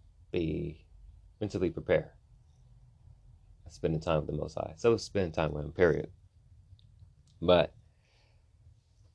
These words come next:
I also know that I'm not quite knowing what's gonna be happening this upcoming week.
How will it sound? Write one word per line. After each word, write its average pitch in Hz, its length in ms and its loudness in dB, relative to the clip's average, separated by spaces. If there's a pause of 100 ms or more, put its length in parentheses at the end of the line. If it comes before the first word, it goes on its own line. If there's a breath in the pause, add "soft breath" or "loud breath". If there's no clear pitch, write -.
(760)
I 98 80 8
also 95 280 8
know 85 260 4
that 80 320 0 (600)
I'm 101 100 -2
not 90 160 6
quite 85 280 2
knowing 82 460 -4
what's - 160 -10
gonna 82 140 -4
be 82 80 0
happening 85 300 -2
this 101 180 0
upcoming 117 360 2
week. - 360 -2